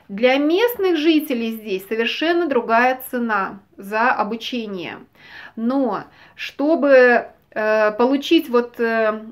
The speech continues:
эту более низкую цену, э, иммигрант, когда приезжает, он должен прожить ровно один год в С Ш А, и только тогда он поступает,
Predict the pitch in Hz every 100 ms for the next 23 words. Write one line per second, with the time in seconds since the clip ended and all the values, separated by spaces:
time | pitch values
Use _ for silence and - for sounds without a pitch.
0 | - 262 269 269 240 202 277 277 262 254
1 | 269 254 - 233 233 - 320 370 403 254
2 | 185 - - _ - - - - - 202
3 | 202 196 196 190 185 - _ _ _ _
4 | _ - 262 277 294 285 294 269 214 -
5 | 220 226 226 240 240 254 254 294 370 403
6 | 240 - - 233 254 240 285 349 349 330
7 | 330 320 262 262 262 285 330 330 240 254
8 | 311 370 359 311 294 233 226 262 277 226
9 | 233 269 285 226 226 - _ _ - 254
10 | - 269 226 214 - 233 226 285 311 311
11 | 240 240 233 226 220 277 403 466 - _
12 | _ _ 262 285 247 - _ _ - 240
13 | - 254 247 302 392 453 294 -